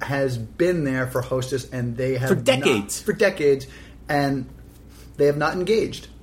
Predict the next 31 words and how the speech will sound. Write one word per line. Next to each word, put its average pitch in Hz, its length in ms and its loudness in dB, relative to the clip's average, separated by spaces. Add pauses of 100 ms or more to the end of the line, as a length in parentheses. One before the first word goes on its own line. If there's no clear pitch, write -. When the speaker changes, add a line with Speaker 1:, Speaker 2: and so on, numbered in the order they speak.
(160)
Speaker 2:
No, 294 320 0
if 135 120 0
anything, 190 300 2
they've 151 300 0
disengaged. 113 760 -2
Speaker 1:
And 143 180 -4
that, 135 220 -4
now 131 200 -6
they're 160 100 -4
paying 247 200 -4
for - 180 -12
it. - 60 -20 (920)
Speaker 2:
Ho-, 220 280 4
the 151 140 -2
Hostess 254 420 4
company 113 560 2 (760)
is, 170 400 -2
uh, 165 840 0
not 208 200 -2
for 254 120 -4
the 233 80 2
first 294 320 0
time 180 360 0 (220)
going 147 260 2
through 202 140 4
bankruptcy 139 680 0
protection. 180 720 0 (340)
This 196 220 0
is 175 100 2
why. 104 280 -2 (680)
Guys. 190 540 0